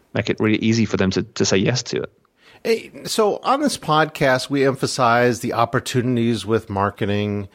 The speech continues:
Speaker 2: on YouTube via how-to videos. Now, if someone's doing a lot of organic how-to videos, meaning they're not using them for paid on their channel, should they amplify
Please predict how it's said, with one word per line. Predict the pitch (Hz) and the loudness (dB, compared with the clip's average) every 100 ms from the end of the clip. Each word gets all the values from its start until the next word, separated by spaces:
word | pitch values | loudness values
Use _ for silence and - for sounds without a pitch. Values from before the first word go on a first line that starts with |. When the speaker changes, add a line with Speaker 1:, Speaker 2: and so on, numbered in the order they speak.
| - - - - | -20 -20 -14 0
Speaker 2:
on | 127 135 | 2 4
YouTube | 123 - 127 98 | 2 2 0 0
via | 113 113 110 117 | 0 2 4 2
how-to | - 139 120 - 139 | 2 0 0 0 0
videos. | 101 120 113 104 92 - - - | 2 2 4 2 0 -6 -10 -4
Now, | 147 143 147 - - - - | 0 2 2 -2 -10 -18 -6
if | 156 | -2
someone's | 262 247 202 - | 0 2 2 2
doing | 165 147 | 2 2
a | 131 | 4
lot | 127 127 | 4 4
of | 123 98 - | 2 0 0
organic | 123 101 120 127 135 127 117 - _ _ _ _ _ _ | 0 2 2 2 4 2 0 -8 _ _ _ _ _ _
how-to | - 143 - 120 | 0 0 2 0
videos, | 95 95 104 127 | 0 0 -2 0
meaning | 123 120 117 | 0 2 2
they're | 113 | 2
not | 131 139 - - | 4 2 0 -2
using | 120 101 107 | -2 -2 -2
them | 101 98 95 | -4 -4 -4
for | 104 | -4
paid | - 95 90 98 95 - - - | -2 -4 -2 -4 -8 -20 -20 -6
on | 123 120 | 0 2
their | 110 | 2
channel, | 107 - 117 98 98 110 110 - - - | 0 0 0 0 -2 -4 -6 -20 -20 -12
should | - - 247 233 | -4 0 0 2
they | 190 185 175 170 - _ | 2 4 4 2 -2 _
amplify | 147 143 156 160 202 196 - 190 170 175 170 175 | 0 2 2 0 0 0 0 0 4 4 2 2